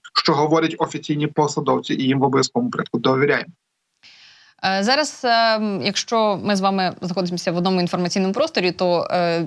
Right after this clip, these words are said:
Speaker 2: з'явилася інформація про те, що ворог перекинув Росгвардію до кордонів з Білгородською областю. От яка мета таких передислокацій, на вашу думку, і, е, чим це може бути небезпечним для українських прикордонних регіонів, зокрема?
Speaker 1: Ну,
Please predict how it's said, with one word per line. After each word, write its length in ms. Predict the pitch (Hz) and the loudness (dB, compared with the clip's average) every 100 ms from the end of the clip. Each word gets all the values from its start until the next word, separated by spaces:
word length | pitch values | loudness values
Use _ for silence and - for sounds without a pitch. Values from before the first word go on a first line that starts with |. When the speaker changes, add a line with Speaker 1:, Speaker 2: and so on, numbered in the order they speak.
| - | -2
Speaker 2:
з'явилася 440 | 185 196 196 175 | -2 0 -2 -2
інформація 460 | 180 185 202 277 233 | -2 0 -2 -2 -4
про 100 | - | -4
те, 100 | 190 | -4
що 120 | 185 | -2
ворог 200 | 196 233 | -2 -2
перекинув 480 | - 185 208 196 170 | -2 -2 -2 -2 0
Росгвардію 600 | 190 170 165 170 202 240 | 0 0 0 0 0 0
до 100 | 185 | 0
кордонів 380 | 156 180 202 175 | -2 0 0 0
з 60 | |
Білгородською 540 | 156 165 190 180 208 254 | 0 -2 -2 -2 -2 0
областю. 360 | 240 214 202 | 0 -2 -4
От 120 | 185 | -4
яка 180 | 196 254 | -2 0
мета 280 | 247 226 156 | 0 0 -2
таких 300 | 160 151 165 | -2 -8 -6
передислокацій, 720 | - 175 170 202 208 320 - | -4 -4 -4 -4 -2 0 0
на 80 | 226 | 0
вашу 220 | 196 196 | 0 -2
думку, 420 | 175 196 180 196 185 - - - - | 0 0 0 -2 -2 -8 -14 -16 -2
і, 360 | 214 214 214 208 | 0 2 4 4
е, 560 | 196 190 185 180 - 180 | 4 2 2 2 -2 0
чим 200 | 285 254 | 0 2
це 80 | |
може 200 | 220 220 | 0 0
бути 220 | 180 196 202 | 0 2 2
небезпечним 680 | 185 190 247 269 - 196 | 0 -2 -2 -2 0 0
для 160 | 170 190 | 0 0
українських 480 | 180 208 214 - 190 | -2 -4 -4 -6 -8
прикордонних 560 | - 151 175 196 180 | -8 -6 -4 -2 -2
регіонів, 460 | 180 160 170 147 135 | -4 -2 -2 -2 -6
зокрема? 440 | 147 - 147 139 - _ _ _ _ _ _ _ _ _ _ _ _ _ _ - 143 | -8 -8 -6 -6 -10 _ _ _ _ _ _ _ _ _ _ _ _ _ _ -10 0
Speaker 1:
Ну, 280 | 156 156 | 4 4